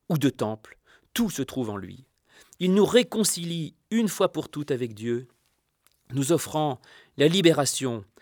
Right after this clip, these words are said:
et le pardon des péchés. Et il est enfin le roi, le roi des rois. Il n'y a pas à obéir à quiconque d'autre. Il est l'autorité suprême, au-dessus de tout,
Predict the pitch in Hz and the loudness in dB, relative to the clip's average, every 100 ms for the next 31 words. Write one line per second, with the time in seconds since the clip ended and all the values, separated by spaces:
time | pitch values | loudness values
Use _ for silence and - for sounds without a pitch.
0 | _ _ - 139 131 117 110 113 147 131 | _ _ -2 0 2 -2 -4 -2 -2 -2
1 | 113 110 104 - 95 - - _ _ _ | -6 -8 -8 -10 -12 -12 -14 _ _ _
2 | _ _ _ _ _ _ _ _ _ _ | _ _ _ _ _ _ _ _ _ _
3 | _ _ _ _ _ _ _ _ - 139 | _ _ _ _ _ _ _ _ -2 2
4 | 156 151 143 - 147 156 160 - _ - | 2 2 -2 0 -2 -2 -4 -12 _ -8
5 | 117 120 98 95 110 87 _ _ _ _ | 0 2 2 2 0 0 _ _ _ _
6 | _ _ - 123 127 98 117 123 107 92 | _ _ -6 -2 0 0 0 0 -2 -6
7 | 92 _ _ _ _ _ _ _ _ - | -12 _ _ _ _ _ _ _ _ -6
8 | 135 156 143 156 160 143 - _ 127 131 | -2 -2 0 4 4 2 -4 _ 0 2
9 | 127 135 147 131 117 139 - 135 113 117 | 2 -2 -2 -6 -8 -12 -8 -8 -6 -8
10 | 117 - - _ _ _ _ - 135 139 | -8 -12 -20 _ _ _ _ -10 -4 4
11 | 147 147 135 123 160 175 160 - 156 - | 6 6 4 2 2 2 2 0 -2 -2
12 | 135 - 131 131 143 147 _ _ _ _ | -8 -2 -2 -2 -10 -18 _ _ _ _
13 | _ _ - 208 196 190 - 147 143 - | _ _ 4 6 6 2 0 -2 -4 -6
14 | 113 | -18